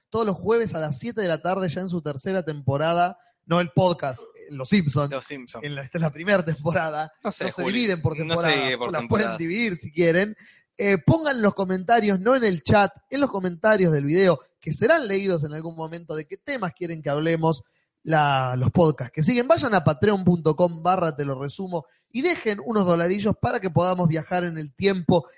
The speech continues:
Speaker 1: y detener a Enrique Carreras
Speaker 2: <laughs>
Speaker 1: de filmar estas tres películas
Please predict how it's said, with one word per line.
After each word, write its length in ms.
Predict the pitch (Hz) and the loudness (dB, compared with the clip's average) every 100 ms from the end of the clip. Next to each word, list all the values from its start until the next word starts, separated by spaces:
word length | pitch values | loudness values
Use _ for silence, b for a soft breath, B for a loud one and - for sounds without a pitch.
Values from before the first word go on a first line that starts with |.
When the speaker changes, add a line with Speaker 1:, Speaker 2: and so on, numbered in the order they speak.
| B | B
Speaker 1:
y 100 | 233 | 0
detener 580 | 262 254 254 285 359 247 151 127 _ _ _ | 2 4 2 2 2 2 -2 -10 _ _ _
a 80 | - | -2
Enrique 380 | 185 185 202 190 | 0 0 0 0
Carreras 600 | 175 170 190 180 175 - | 0 0 2 2 0 -4
Speaker 2:
<laughs> 840 | - 139 - _ _ _ _ _ - | -8 -10 -10 _ _ _ _ _ -4
Speaker 1:
de 180 | 190 | -2
filmar 500 | 175 196 185 196 202 - _ | 0 0 2 2 2 -2 _
estas 260 | 196 - 175 | -10 -6 -2
tres 200 | 214 208 | 0 0
películas 640 | - 180 185 175 190 175 | -2 -6 -4 -2 0 0